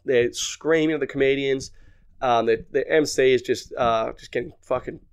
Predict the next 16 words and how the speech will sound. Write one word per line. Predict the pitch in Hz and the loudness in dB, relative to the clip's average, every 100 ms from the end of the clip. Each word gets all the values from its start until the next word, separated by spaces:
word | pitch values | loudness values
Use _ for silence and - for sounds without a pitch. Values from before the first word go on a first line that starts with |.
| - - | -20 -18
spoken | - - 147 139 143 | -16 -4 2 2 0
through | 123 135 | 0 2
left | 127 123 | 2 0
and | 117 | 0
right. | 120 123 120 - _ - - - | 2 2 0 -8 _ -20 -20 0
My | 147 | 4
mate, | 170 170 147 | 6 6 8
uh, | 131 127 | 6 6
a | |
mate | 147 151 | 6 6
of | |
mine, | 139 120 | 4 2
Jake, | 127 120 117 | 4 2 4
goes | 120 123 | 2 2
up | 113 | 0
first, | 131 113 107 - | 2 2 2 -2